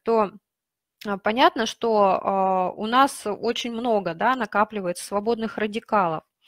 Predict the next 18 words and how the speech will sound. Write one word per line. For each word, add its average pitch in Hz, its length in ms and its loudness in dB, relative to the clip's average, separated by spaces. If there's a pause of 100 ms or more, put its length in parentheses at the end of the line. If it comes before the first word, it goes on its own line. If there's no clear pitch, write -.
(580)
И, 233 360 0
а, 196 640 2 (840)
э, - 20 -20 (360)
происходит 226 540 2
цепная 226 380 2
реакция, 254 880 4
после 226 380 -4
чего, 254 540 0 (120)
а, 190 260 0
запускается 208 920 0
перекисное 196 640 -4
ли-, 196 160 -8
окисление 202 720 -4
липидов 247 600 -4
и 202 280 -6
дальше 233 440 0
гликация 202 540 -2
коллагена, 202 640 -4